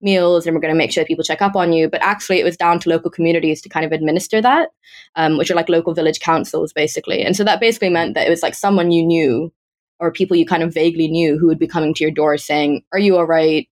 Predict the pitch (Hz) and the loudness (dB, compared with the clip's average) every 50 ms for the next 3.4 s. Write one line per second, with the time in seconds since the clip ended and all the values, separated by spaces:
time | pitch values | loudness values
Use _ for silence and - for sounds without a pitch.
0 | _ _ _ - 180 165 160 156 156 156 170 170 170 165 165 160 156 - - - | _ _ _ -4 0 0 2 2 0 0 2 2 2 4 4 0 0 0 -2 0
1 | 160 160 156 156 156 151 170 175 170 165 165 165 156 160 156 156 156 - - 156 | 2 2 2 2 0 0 0 0 2 2 2 0 0 0 0 0 -2 -2 -2 -2
2 | 156 156 156 156 - - - 156 165 156 156 156 151 156 - - 156 156 156 156 | 0 0 0 0 -2 -2 -2 -2 0 0 0 0 -2 -4 -2 -2 -2 0 0 -2
3 | 151 - - 147 92 90 170 170 | -2 0 0 0 0 -2 -4 -8